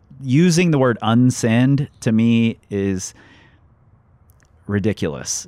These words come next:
You know, I'll, I'll, I use it in a fun way because it doesn't bother me, but it's, it's a word I don't use very often. I might say, "Oh, I'm purposely going to unsend this now," you know,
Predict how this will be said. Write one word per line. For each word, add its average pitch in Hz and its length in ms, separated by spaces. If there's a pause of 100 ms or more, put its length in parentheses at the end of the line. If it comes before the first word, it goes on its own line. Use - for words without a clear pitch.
You 101 120
know, 92 340
I'll, 131 400
I'll, 160 360
I 123 140
use 127 400
it 180 160
in 110 100
a 101 60
fun 107 460
way 156 400
because 123 340
it 87 60
doesn't 92 360
bother 90 400
me, 76 300 (140)
but 107 140
it's, - 360
it's - 160
a 233 60
word 165 200
I 135 80
don't 113 180
use 104 180
very 87 260
often. 104 540 (540)
I 104 100
might 104 260
say, 98 400 (140)
"Oh, 127 60
I'm 117 100
purposely 123 520
going 107 260
to 90 60
unsend 104 500
this 92 260
now," 95 360 (520)
you 98 120
know, 95 340